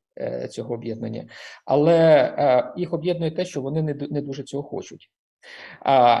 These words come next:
а от цього хочуть якраз, е, священники і віряни. Якщо об'єднання і буде можливе, то воно буде можливе через, ем, е, через, е, ініціативу саме духовенства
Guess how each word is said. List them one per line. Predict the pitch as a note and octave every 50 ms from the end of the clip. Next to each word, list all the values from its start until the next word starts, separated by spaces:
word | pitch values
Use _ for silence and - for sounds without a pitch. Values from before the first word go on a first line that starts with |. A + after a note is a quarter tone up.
| -
а | - C3+ D3
от | D#3 D#3 -
цього | - - - F#3 F#3+ G3+
хочуть | G3 G3 F3 - E3 D#3+
якраз, | D#3+ D3+ - D#3+ D3+ D3+ - - -
е, | D3 C3+ C3 B2+ B2+ B2+
священники | - C#3+ C#3 - - F#3+ F3+ E3+ D3+ - - C#3+
і | - - B2 C3 B2+ B2+ B2 A#2
віряни. | C3 C3 A2+ G#2 G#2+ A2 A2+
Якщо | B2+ C3 - - D3+
об'єднання | A#2+ - - C3 C3+ D3 D3 D3 D3 C3 B2+ C3 C#3+
і | C#3+
буде | F#3 B3+ G3 D#3+
можливе, | B2 A#2+ A2+ A2 A#2 A2+ A2 A2+
то | A2+ B2+ A#2+
воно | B2 C#3 E3 E3+
буде | D#3+ - - C3 B2+ C3 C3
можливе | B2+ B2 A#2 - D3+ D#3 D3+ C3+
через, | C3+ - - A#2+ B2 B2+ B2+ - - - - - -
ем, | - B2 C3 - B2+ B2 C3 C2+ B1+ B1+ B1 - - G1+
е, | - A1 A1 - -
через, | - - D3 C3+ C#3 C3+ C3+ - - - -
е, | B2 A#2+ A2+ A#2 A#2 A#2 A#2+ -
ініціативу | C#3 C3+ C#3 C3 - - C#3 - - D#3 C#3+ C3 B2+
саме | - - C3+ B2+ C3 C3+ C3 B2 A#2+ A#2+
духовенства | B2 A#2+ - B2+ B2 C3+ C#3+ C#3 - - B2+ A#2